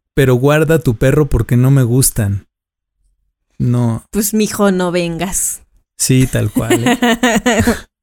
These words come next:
Speaker 1: Sí es, sí, digo, no es una regla como, como para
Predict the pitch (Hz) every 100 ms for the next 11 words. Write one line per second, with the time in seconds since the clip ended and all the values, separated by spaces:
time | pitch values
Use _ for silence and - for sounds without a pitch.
0 | _ _ _ - 180 - - 202 - 165
1 | 156 151 147 151 175 165 127 131 143 135
2 | 127 117 110 104 110 110 104 110 107 104